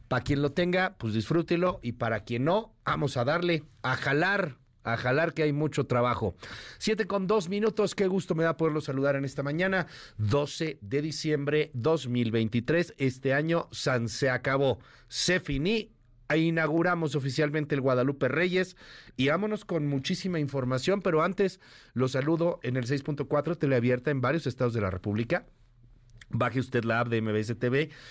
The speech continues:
y ahí va a poder ver este video de las guadalupanas, y ahí va a poder ver cómo se ve la basílica, y ahí nos podemos ver nosotros también, ahí estamos saliendo en la tele, y, y ahí estamos,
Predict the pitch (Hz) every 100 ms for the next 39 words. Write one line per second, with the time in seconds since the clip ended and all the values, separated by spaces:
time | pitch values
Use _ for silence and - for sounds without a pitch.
0 | - - 123 131 139 131 123 120 123 127
1 | 135 - 120 - 110 104 110 110 104 101
2 | 98 113 110 127 131 156 170 170 160 151
3 | 147 117 104 104 92 101 101 107 113 -
4 | - - 139 117 101 101 104 107 110 151
5 | 170 180 160 143 120 117 120 120 113 110
6 | 107 107 107 123 123 117 - 101 107 139
7 | 160 120 104 - 107 98 92 113 107 92
8 | 85 127 151 165 156 - - - - -
9 | - 110 110 107 107 104 113 104 113 113
10 | 110 -